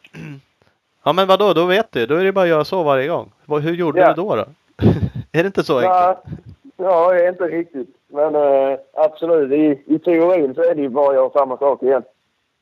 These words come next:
Speaker 1: Ja.
Speaker 2: Men, eh, ja,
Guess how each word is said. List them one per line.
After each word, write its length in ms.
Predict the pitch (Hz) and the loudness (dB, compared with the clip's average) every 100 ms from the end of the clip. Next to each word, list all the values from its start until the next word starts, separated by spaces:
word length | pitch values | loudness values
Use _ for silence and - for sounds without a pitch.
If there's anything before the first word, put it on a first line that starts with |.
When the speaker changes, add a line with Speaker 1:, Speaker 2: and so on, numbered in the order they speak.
| _ _ _ _ _ _ _ _ _ _ _ _ _ _ - | _ _ _ _ _ _ _ _ _ _ _ _ _ _ -20
Speaker 1:
Ja. 200 | 104 110 _ _ _ _ _ _ - | -20 _ _ _ _ _ _ _ -6
Speaker 2:
Men, 300 | 120 113 113 | 0 2 4
eh, 60 | |
ja, 500 | 113 110 110 113 120 | 4 4 4 2 0